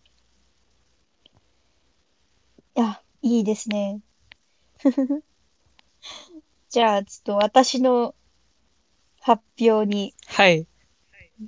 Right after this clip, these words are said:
Speaker 1: 移ります。
Speaker 2: はい。
Speaker 1: えっ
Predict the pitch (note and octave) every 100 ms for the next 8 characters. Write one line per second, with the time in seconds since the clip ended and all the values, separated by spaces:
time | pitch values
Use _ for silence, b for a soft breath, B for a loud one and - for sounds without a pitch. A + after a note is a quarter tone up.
0 | - A#3 - A3+ A3+ G#3+ A3 - - -
1 | G3 F3+ D#3 _ _ _ _ _ F#3 _
2 | _ _ _ _ _ _ - b b _
3 | _ - B3